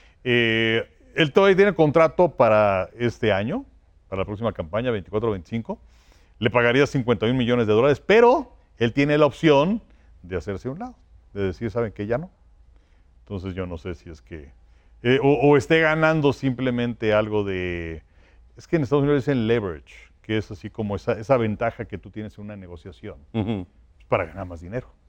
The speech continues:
Speaker 2: ¿Pero podría ganar más dinero? O sea, ya está el contrato firmado y
Speaker 1: Pero tiene la
Speaker 2: establecido.
Speaker 1: opción de, de, de, de terminar el contrato.
Speaker 2: Y, y que te volviera a firmar Lakers,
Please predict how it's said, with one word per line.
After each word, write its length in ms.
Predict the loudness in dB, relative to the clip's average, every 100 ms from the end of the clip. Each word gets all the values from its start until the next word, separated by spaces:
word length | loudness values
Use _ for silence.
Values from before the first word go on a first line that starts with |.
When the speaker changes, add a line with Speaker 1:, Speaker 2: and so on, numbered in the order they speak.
| _ _ _
Speaker 2:
¿Pero 640 | 2 4 4 2 2 0 0
podría 260 | 0 0
ganar 200 | -2 -4
más 180 | -6 -6
dinero? 380 | -6 -4 -6 -8
O 60 | -8
sea, 200 | -2 0
ya 140 | 2
está 480 | 0 0 2 2 0
el 80 | -2
contrato 580 | -6 -4 -4 -2 -4 -6
firmado 640 | -8 -10 -8 -12 -6 -6
y 300 | -6 -12 -20 _ -2
Speaker 1:
Pero 240 | 2 2
tiene 240 | 2 2 2
la 80 |
Speaker 2:
establecido. 320 | 2 2 2 2
Speaker 1:
opción 100 | 2
de, 160 | 2
de, 240 | 2 2 2
de, 180 | 0
de 140 | 0 -2
terminar 320 | -2 -2 -4
el 60 | -4
contrato. 400 | -8 -8 -16 -20 _ _
Speaker 2:
Y, 280 | 0 2 -2
y 60 |
que 140 | 0 0
te 100 | 2
volviera 380 | 2 2 2 2
a 20 |
firmar 280 | 2 0 0
Lakers, 420 | 0 0 -4